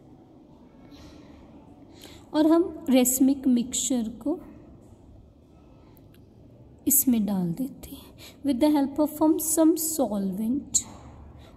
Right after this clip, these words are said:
or elutant। जब हम कॉलम में ellutant pass करते हैं तो दो, जो भी rhythmic mixture है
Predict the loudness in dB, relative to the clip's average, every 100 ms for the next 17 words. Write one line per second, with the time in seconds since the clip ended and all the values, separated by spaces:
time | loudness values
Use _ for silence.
0 | -10 -4 -2 -4 -6 0 2 2 0 -2
1 | -2 -2 -4 -12 -18 -20 -20 -20 -20 -20
2 | -20 -20 -20 -20 -20 -20 -12 -4 -2 0
3 | -2 -2 -8 -16 -20 -6 -2 -2 -2 -2
4 | 0 0 -2 -2 -4 -4 -4 -4 -4 -4
5 | -8 -12 -10 -8 -6 -6 -6 -6 -4 -4
6 | -4 -4 -4 -4 -2 -4 -4 -6 -6 -8
7 | -8 -10 -10 -8 -8 -6 -8